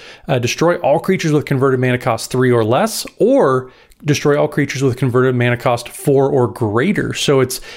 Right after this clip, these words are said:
a nice little board wipe, and board wipes are always one of White's greatest strengths when it comes to commander. So it's not really surprising to see such a flexible board wipe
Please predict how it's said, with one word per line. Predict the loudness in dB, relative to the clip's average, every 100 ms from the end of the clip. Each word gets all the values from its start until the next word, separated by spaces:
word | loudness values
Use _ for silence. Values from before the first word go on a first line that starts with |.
| -10
a | -2
nice | 0 2 0 0
little | 2 2
board | 2 2 2 2
wipe, | 0 -2 -6 -14 -20 -8
and | -2 0 2
board | 2
wipes | 2 0 -2
are | -2
always | 0 2 4 2 -4 -4
one | 0 0
of | 0 -4
White's | -8 -2 0 -2 -4 -8 -12 _ -4
greatest | 0 0 0
strengths | -2 -2 0 0 -2
when | -2 -2
it |
comes | 0 -2
to | 0 -2
commander. | 0 0 0 0 0 -2 -10 -20 -8
So | -4
it's | -2
not | 0 0
really | 2 2
surprising | 0 -2 0 0 0
to |
see | 0 -2
such | 0 -2 -2
a | -4
flexible | -4 -4 -2 -2 -2 -2 0 0
board | 2 0 2
wipe | 0 -2 -4